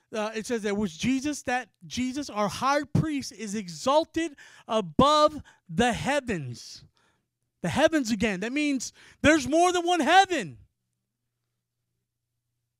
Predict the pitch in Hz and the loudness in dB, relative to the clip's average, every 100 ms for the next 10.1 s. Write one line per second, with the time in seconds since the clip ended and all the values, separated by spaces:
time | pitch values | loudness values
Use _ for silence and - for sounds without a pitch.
0 | _ _ _ _ _ 240 294 _ _ _ | _ _ _ _ _ -10 -10 _ _ _
1 | _ _ _ _ _ _ _ _ _ _ | _ _ _ _ _ _ _ _ _ _
2 | _ - 233 233 254 359 359 190 _ - | _ -14 -12 -8 -4 -2 -2 -4 _ -20
3 | - _ _ _ _ _ _ _ _ _ | -20 _ _ _ _ _ _ _ _ _
4 | _ _ _ _ _ 269 - 330 320 240 | _ _ _ _ _ -18 -10 -6 -4 -2
5 | 349 370 247 170 - _ - _ 285 285 | -4 -6 -14 -16 -20 _ -20 _ -20 -18
6 | 311 285 180 208 370 349 320 262 247 226 | -14 -14 -12 -6 -4 -4 -6 -6 -6 -2
7 | 339 349 - 359 - 220 160 277 370 349 | -2 6 4 4 -6 -12 -2 4 4 2
8 | 302 208 - - - 339 370 359 339 381 | -10 -10 -20 -20 -6 -4 0 2 4 2
9 | 359 247 311 311 349 349 302 370 359 247 | -2 -4 -2 2 2 2 0 0 -2 -12
10 | 170 | -16